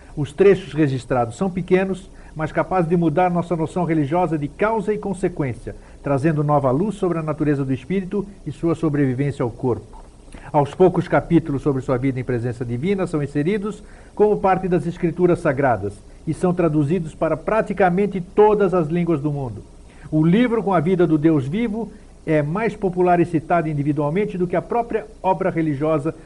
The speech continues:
maior que o contém. Antes de morrer, deixa claro que irá voltar no futuro.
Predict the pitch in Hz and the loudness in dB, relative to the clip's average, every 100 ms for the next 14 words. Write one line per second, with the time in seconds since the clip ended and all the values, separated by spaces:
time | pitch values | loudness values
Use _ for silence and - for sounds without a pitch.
0 | - 147 151 151 151 147 160 143 139 120 | -10 -4 0 4 4 4 0 -2 -4 -4
1 | 107 95 - - - - 180 - 160 165 | -6 -6 -16 -20 -6 0 0 2 0 2
2 | 175 214 - - - 143 180 190 175 180 | 2 2 -2 -14 -4 2 2 2 2 4
3 | 175 175 170 160 160 143 156 147 147 151 | 4 4 4 4 2 0 0 2 0 -2
4 | 135 147 131 | 0 0 0